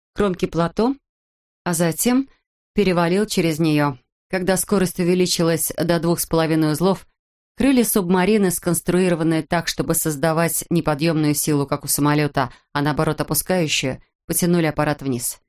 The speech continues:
Стивен начал спуск в бездну. «Тысяча сто метров», отсчитывал Стивен. «Тысяча сто пятьдесят». «Помни о зазоре. Расщелина узкая. Ты следишь за температурой воды?»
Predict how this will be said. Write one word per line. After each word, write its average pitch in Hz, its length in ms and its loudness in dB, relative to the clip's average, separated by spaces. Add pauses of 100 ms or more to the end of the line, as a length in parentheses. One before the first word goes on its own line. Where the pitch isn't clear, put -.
(360)
Стивен 254 400 2
начал 180 320 0
спуск - 460 -4
в 147 80 -2
бездну. 127 560 -2 (880)
«Тысяча 151 440 -2
сто 151 260 -2
метров», 147 520 -2 (320)
отсчитывал 160 540 -2
Стивен. 131 440 -2 (440)
«Тысяча 151 400 -2
сто - 240 -4
пятьдесят». 143 640 -2 (960)
«Помни 190 340 2
о 190 60 2
зазоре. 170 600 -2 (160)
Расщелина 185 680 2
узкая. 180 300 -2
Ты 180 120 -2
следишь 185 340 2
за 214 80 -4
температурой 170 540 -2
воды?» 147 280 -6